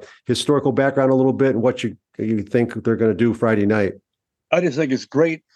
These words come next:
Speaker 2: for Section four football, certainly for Golden Bear fans, to see them in a pertinent big-time game again. Uh, we talked certainly, and fans recall many outstanding games between the two, but U E's had the edge over the last few years.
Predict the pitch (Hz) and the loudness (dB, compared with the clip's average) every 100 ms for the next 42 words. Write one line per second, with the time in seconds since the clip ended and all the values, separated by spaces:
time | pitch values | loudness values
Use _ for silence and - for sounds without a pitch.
0 | _ - 131 160 151 156 131 151 123 175 | _ -8 -4 0 0 -2 -2 0 2 0
1 | 143 135 127 165 151 131 143 123 147 147 | 2 0 -2 -4 -2 -2 -2 -2 0 0
2 | 135 123 160 170 123 113 123 - - 165 | 0 0 -2 -2 -4 -4 -6 -8 -2 0
3 | 151 151 131 _ _ _ _ 147 131 - | 2 2 0 _ _ _ _ 0 0 0
4 | 170 180 151 143 143 _ 151 147 147 147 | -2 0 0 -2 -2 _ -4 -2 0 0
5 | 131 131 175 165 127 113 95 - _ _ | 0 0 0 0 0 -2 -4 -16 _ _
6 | _ 120 123 120 - 135 127 139 139 151 | _ 0 0 0 -4 -10 -6 -4 -4 -8
7 | 147 123 143 139 139 - 160 151 131 120 | -10 -6 0 0 -2 -2 -2 0 0 2
8 | 123 117 139 139 123 120 127 120 135 131 | -2 -4 -2 0 -2 -4 -6 0 2 2
9 | 123 139 170 135 127 123 - 139 120 123 | 2 2 2 2 0 -2 -6 -4 -2 0
10 | 139 147 117 117 - 170 214 180 - 110 | 0 0 -2 -6 -4 -2 -2 -2 0 -2
11 | 104 123 - - - - 120 123 160 156 | 0 -4 -8 -20 -20 -4 2 4 4 4
12 | 156 - 147 123 131 135 143 131 135 123 | 2 2 0 0 0 0 0 0 0 0
13 | 135 139 - 139 123 156 165 135 | 0 0 -2 -2 0 0 0 -2